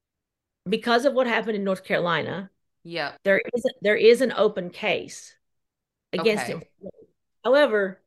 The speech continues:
Speaker 1: it's not moving.
Speaker 2: But it
Speaker 1: Uh,
Speaker 2: was substantiated at one point by
Speaker 1: Right,
Speaker 2: a
Speaker 1: so how it
Speaker 2: judge.
Speaker 1: got substantiated
Speaker 2: Yeah.
Speaker 1: was there was a,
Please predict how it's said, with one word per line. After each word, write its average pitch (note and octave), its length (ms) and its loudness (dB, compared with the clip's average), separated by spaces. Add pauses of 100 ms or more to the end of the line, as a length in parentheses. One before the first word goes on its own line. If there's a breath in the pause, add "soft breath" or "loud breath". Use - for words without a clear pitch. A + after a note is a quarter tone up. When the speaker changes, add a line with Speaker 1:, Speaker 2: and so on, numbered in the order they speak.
Speaker 1:
it's B3 140 -6
not D#4+ 180 -4
moving. E3 400 -8 (1800)
Speaker 2:
But A3 160 0
it F3 120 -4
Speaker 1:
Uh, - 20 -10
Speaker 2:
was A3 340 2
substantiated G3 960 -8
at C#3+ 160 -6
one D3+ 240 -6
point C#3 500 -12
by B2+ 480 -4
Speaker 1:
Right, F3 120 0
Speaker 2:
a C#3+ 60 -8
Speaker 1:
so G#3 160 4
how A3 200 2
it - 60 4
Speaker 2:
judge. - 60 -2
Speaker 1:
got A3 180 0
substantiated A3 760 0
Speaker 2:
Yeah. F#3 80 -14
Speaker 1:
was F#3 360 0
there F#3+ 120 0
was F3 140 0
a, E3+ 100 -4